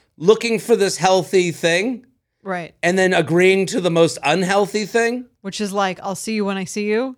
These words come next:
Speaker 1: Kind of,
Speaker 2: Eh.
Speaker 1: but we're together. You know, like,
Speaker 2: Yeah.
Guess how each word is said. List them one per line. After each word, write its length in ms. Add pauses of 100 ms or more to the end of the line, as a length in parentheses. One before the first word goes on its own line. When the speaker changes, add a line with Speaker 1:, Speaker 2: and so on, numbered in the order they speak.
Speaker 1:
Kind 460
of, 280
Speaker 2:
Eh. 180
Speaker 1:
but 180
we're 240
together. 840
You 80
know, 180 (160)
like, 160
Speaker 2:
Yeah. 180